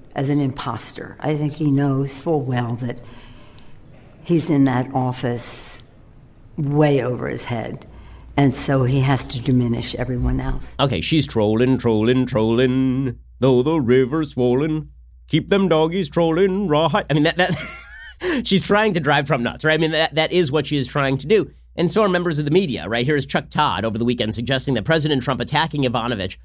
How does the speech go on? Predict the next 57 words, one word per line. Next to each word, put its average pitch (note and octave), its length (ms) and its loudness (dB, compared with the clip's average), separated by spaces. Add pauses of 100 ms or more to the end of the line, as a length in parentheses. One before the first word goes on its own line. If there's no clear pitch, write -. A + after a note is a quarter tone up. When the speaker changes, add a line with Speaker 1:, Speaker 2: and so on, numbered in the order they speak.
Speaker 2:
was, C#3 140 -2
quote F3 160 2
unquote, D#3+ 240 -2
authoritarian. C#3+ 960 -2 (360)
Authoritarian, B3 600 2
he's G#3+ 140 4
the G3+ 80 2
head A3 100 2
of B3 80 0
the A3+ 80 -2
executive E3+ 380 -2
branch. A#2+ 300 0
If B2+ 40 -10
he D3+ 60 -2
wants A3 240 0
to G#3+ 80 -6
be G3+ 60 -2
an F#3+ 40 0
authoritarian, D#3+ 640 0
you D#3+ 80 2
know C#3 80 2
what D#3+ 80 2
he's D3 140 -2
capable C#3 320 0
of A#2+ 80 0
doing? D3+ 260 0 (240)
I - 80 2
don't A#3+ 60 4
know, G3 80 6
he F3+ 100 2
could G#3 220 2
theoretically E3 440 0
just C3 180 -8 (180)
randomly E3 400 2
declare D3 260 0
he's B2+ 140 0
not C#3 180 0
going D3 140 -2
to D3 80 -2
enforce B2+ 320 -2
immigration C3 480 0
law G#2 120 -2
for A2 120 -6
a A2 40 0
broad C3 400 0
swath A#2 480 -2
of G2+ 60 -10
people A#2 240 -6
living C3 220 2
in A#2+ 80 2
the A2+ 40 2
United G#2 320 0
States, D#3 300 0
like A2+ 100 -4
Barack B2 260 -2
Obama B2 300 0
did. - 200 -4